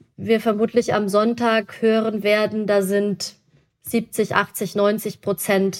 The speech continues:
zur Wahl gegangen. Ähm, den Druck können wir uns zum Beispiel so vorstellen, dass an Universitäten Studierenden gedroht wird, dass sie exmatrikuliert werden, wenn sie nicht wählen gehen.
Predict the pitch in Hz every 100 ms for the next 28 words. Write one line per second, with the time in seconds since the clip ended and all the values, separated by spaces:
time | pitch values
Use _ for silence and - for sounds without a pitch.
0 | - - 202 180 180 196 190 185 175 170
1 | 170 226 - _ _ _ - 196 196 196
2 | 202 - 240 247 226 214 202 214 202 196
3 | 214 185 196 214 202 - 196 190 196 208
4 | 196 202 196 196 185 175 233 233 214 -
5 | 208 185 220 220 208 208 196 - 196 208
6 | - 190 202 190 - - 196 - - 196
7 | - 202 - 208 240 262 254 220 214 196
8 | 202 190 202 196 196 196 202 196 190 190
9 | 190